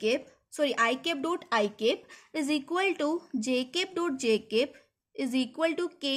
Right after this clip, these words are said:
cap dot K cap। ये तीनों क्या होते हैं, इक्वल होते हैं वन के। तीनों का अगर हम डॉट प्रोडक्ट निकालें तो ये क्या होगा,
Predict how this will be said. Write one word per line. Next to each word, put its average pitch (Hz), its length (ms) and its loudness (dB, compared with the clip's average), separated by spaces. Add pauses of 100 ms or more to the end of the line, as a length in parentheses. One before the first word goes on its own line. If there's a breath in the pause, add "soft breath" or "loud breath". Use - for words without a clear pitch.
(120)
cap 349 200 -4 (320)
dot 277 320 2
K 226 120 4 (120)
cap। 277 200 0 (260 loud breath)
ये 311 60 -2
तीनों 330 240 0
क्या 359 120 2
होते 320 160 2
हैं, 427 100 -6 (200)
इक्वल 330 300 -2
होते 311 260 0
हैं 381 160 2 (320)
वन 277 240 8
के। - 180 -6 (840 soft breath)
तीनों 311 280 2
का 349 80 2
अगर 330 180 0
हम 339 140 0
डॉट 254 240 -2
प्रोडक्ट 294 360 -2
निकालें 254 440 0
तो 294 80 -4
ये 302 120 0
क्या 320 160 -2
होगा, 285 280 0